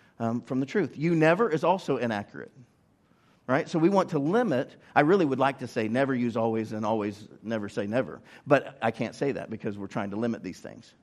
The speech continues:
right? So whenever we find ourselves saying, "Well, you always," or "You never," or "You should," that's a tough one. "You should." I was in, um, a, a therapy group one time,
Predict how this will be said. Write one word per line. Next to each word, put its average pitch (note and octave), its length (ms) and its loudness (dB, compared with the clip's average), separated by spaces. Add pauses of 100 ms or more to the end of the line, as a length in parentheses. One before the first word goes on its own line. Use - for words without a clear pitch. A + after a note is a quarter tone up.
(140)
right? D#3 320 -2 (560)
So D#3+ 540 4
whenever F3 360 2
we G#3 140 0
find F#3+ 340 2
ourselves C#3+ 420 0
saying, B2+ 180 -2
"Well, A2+ 100 0
you F3 260 0
always," C#3 380 4
or A2+ 60 -2
"You C#3+ 180 0
never," C3 460 0 (240)
or A#2+ 160 2
"You B2+ 160 2
should," A2+ 640 -2
that's C3 180 -2
a G#2 60 -8
tough - 280 -10
one. D#2 220 -14 (760)
"You A2+ 120 -6
should." G2+ 400 -8 (640)
I D3 120 6
was D3 120 0
in, A#2 320 -2
um, A2 480 -2
a, A#2 140 0 (100)
a B2 60 -2
therapy D3 340 0
group A#2+ 240 -4
one A#2 140 -2
time, A2+ 340 -4